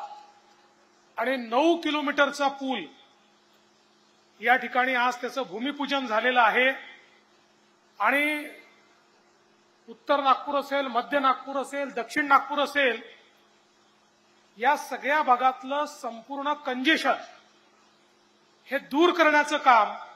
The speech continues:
या पुलाच्या माध्यमातनं या ठिकाणी होणार आहे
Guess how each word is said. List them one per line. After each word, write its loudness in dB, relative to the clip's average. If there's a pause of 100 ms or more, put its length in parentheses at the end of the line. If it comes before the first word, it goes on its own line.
(680)
या 6 (380)
पुलाच्या 2
माध्यमातनं 2 (840)
या 6
ठिकाणी 2
होणार 8
आहे 8